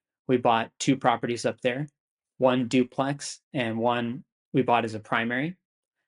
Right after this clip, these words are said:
out in central Washington. So not in the Seattle area, which is extremely expensive, but about two hours east of there in a little city called Wenatchee. We lived there for the last three years. And, um, so we actually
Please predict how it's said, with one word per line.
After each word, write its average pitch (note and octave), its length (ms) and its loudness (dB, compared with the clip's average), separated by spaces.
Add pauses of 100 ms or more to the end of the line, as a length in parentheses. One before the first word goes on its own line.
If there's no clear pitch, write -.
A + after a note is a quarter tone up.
(200)
out C3 240 2
in A2+ 200 -2
central C#3+ 480 4
Washington. A2 540 -2
So A2+ 160 -8
not A#2+ 180 2
in B2 120 -4
the A#2 80 -4
Seattle A2+ 420 0
area, A2+ 300 -2
which A2+ 160 -10
is A2 200 -10 (160)
extremely A2+ 560 -2 (460)
expensive, A#2 580 -4 (560)
but A#2 220 2
about A#2+ 320 2
two C#3 180 4
hours A#2+ 320 2
east C3 220 -4
of A#2+ 80 0
there A2 340 0
in B2 120 -4
a A2+ 80 -2
little A#2 380 -2
city A#2+ 340 -2
called A2+ 280 0
Wenatchee. A2 600 -4 (1080)
We C3 120 8
lived B2+ 180 8
there C3 140 10
for B2+ 160 2
the B2 60 2
last A#2+ 300 2
three B2 180 0
years. A#2+ 440 -2 (220)
And, A#2 400 -2
um, G#2+ 380 -4 (280)
so - 160 0
we B2+ 160 6
actually B2 400 0